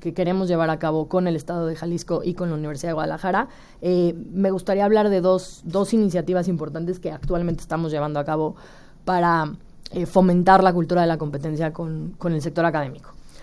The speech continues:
Una de ellas es, eh, un desafío tecnológico, eh, es el primer desafío tecnológico que hace la comisión de este tipo,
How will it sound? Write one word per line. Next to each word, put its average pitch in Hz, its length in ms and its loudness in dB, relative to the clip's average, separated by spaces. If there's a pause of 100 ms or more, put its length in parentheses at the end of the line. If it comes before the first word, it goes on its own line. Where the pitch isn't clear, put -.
(180)
Una 262 220 8
de 247 80 8
ellas 254 500 2
es, 196 200 4 (360)
eh, 185 380 0
un 220 180 6
desafío 226 520 6
tecnológico, 196 760 2 (760)
eh, 180 420 4
es 180 300 -2
el 190 100 0
primer 202 340 6
desafío 196 680 4 (220)
tecnológico 170 560 0
que 175 80 -2
hace 170 240 4
la 170 100 4
comisión 156 400 -2
de 170 60 0
este 175 160 -4
tipo, 185 340 -2